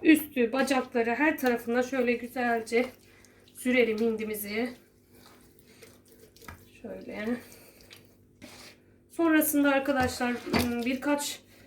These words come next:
kürdana veya, e, çubuğa,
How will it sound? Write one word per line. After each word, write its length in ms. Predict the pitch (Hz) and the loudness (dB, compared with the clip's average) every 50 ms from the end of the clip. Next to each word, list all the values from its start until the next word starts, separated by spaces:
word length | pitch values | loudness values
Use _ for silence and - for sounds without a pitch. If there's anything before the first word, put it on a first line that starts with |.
| - _ _ - | -20 _ _ -10
kürdana 640 | - - 269 262 247 247 254 247 247 247 247 247 240 | -2 0 2 2 2 2 2 4 4 4 2 2 2
veya, 380 | 247 240 240 240 240 233 233 - - | 2 2 4 4 2 2 0 -4 -8
e, 260 | 240 226 214 214 214 208 214 220 - - _ _ _ _ _ _ _ _ _ _ _ _ _ _ _ _ _ _ - - - - - _ _ _ _ | -8 -6 -6 -6 -6 -8 -8 -10 -12 -16 _ _ _ _ _ _ _ _ _ _ _ _ _ _ _ _ _ _ -20 -20 -20 -20 -20 _ _ _ _
çubuğa, 520 | - - 277 233 226 240 233 220 220 220 | -2 0 2 4 6 6 4 4 2 -2